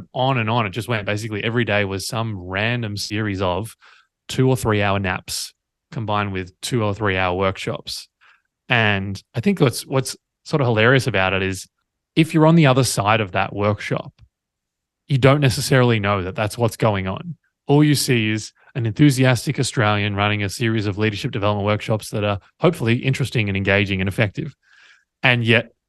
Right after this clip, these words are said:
the reality behind the scenes was, yeah, I, I had, you know, I had a shirt hanging on a hanger that I would, <laughs> that I would wake up and put on,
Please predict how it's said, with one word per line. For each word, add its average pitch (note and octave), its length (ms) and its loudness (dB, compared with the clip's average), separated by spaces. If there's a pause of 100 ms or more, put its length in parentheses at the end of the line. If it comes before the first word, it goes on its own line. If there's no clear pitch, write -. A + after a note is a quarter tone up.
(240)
the C3 100 4
reality A2 640 2
behind G2+ 360 -2
the F#2+ 120 -8
scenes A2 300 -4
was, G2 240 0
yeah, A2 160 4
I, G2+ 280 2
I - 20 0
had, G#2+ 260 -2 (220)
you A#2+ 80 -2
know, G#2+ 140 2
I G#2 80 0
had G#2 220 -2
a G#2 40 0
shirt B2 340 2
hanging A#2 280 -2
on A#2 100 -2
a G#2+ 60 -2
hanger G#2+ 380 -4 (100)
that A#2 100 -6
I A#2 60 -2
would, A2 260 -2
<laughs> - 80 0
that C3 240 6
I B2+ 60 2
would A#2+ 160 2
wake B2 200 4
up C3 160 2
and B2 120 -2
put C3+ 140 2
on, B2+ 240 0